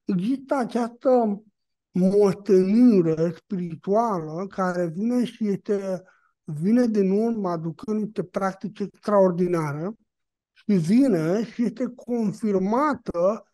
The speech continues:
științific, anume că poți să preiei controlul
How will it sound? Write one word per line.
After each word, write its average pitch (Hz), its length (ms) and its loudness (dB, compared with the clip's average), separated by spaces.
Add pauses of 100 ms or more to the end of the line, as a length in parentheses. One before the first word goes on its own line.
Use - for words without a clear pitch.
(120)
științific, 202 1040 -2 (300)
anume 190 640 4
că 165 520 -10 (460)
poți 294 380 0
să 277 100 -6
preiei 196 720 -4 (160)
controlul 180 1200 -4